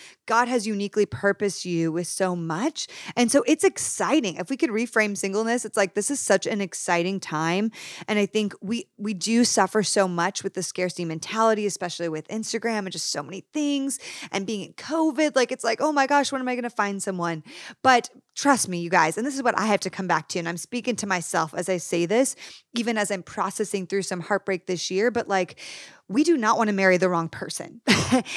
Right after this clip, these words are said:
And you are, if you end up marrying that person, you're gonna be married to them for, like, the next thirty, forty, fifty years, right? So I, let's take another year, two years of by myself solitude with God.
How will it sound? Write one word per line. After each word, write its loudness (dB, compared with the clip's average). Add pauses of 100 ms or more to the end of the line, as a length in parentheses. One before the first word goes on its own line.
(140)
And 4 (120)
you 2
are, 4
if -4
you 2
end 6
up 4
marrying -4
that 0
person, 0
you're -2
gonna 0
be 0
married 4 (160)
to 2
them 2
for, 2
like, 2
the -4
next -4
thirty, 0
forty, 0
fifty -8
years, -6
right? 0 (280)
So 6
I, 2
let's 2
take 0
another 0
year, 0
two -8
years 0
of -2
by -2
myself 2
solitude -2
with -6
God. 2